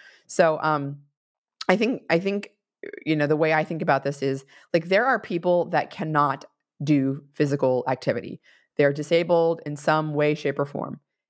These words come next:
and they just can't do it. And so, you know, here's, here, here they have now a potential way to get some moderate intensity aerobic exercise and improve their cardiovascular health and improve other aspects of their brain, you know, health as well.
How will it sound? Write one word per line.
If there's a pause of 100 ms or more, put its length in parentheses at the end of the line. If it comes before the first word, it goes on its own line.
(180)
and
they
just
can't
do
it. (220)
And
so, (480)
you
know, (400)
here's,
here,
here (160)
they
have
now
a
potential
way (260)
to
get
some
moderate
intensity
aerobic
exercise (320)
and
improve
their
cardiovascular
health
and
improve
other
aspects
of
their
brain, (220)
you
know,
health
as
well.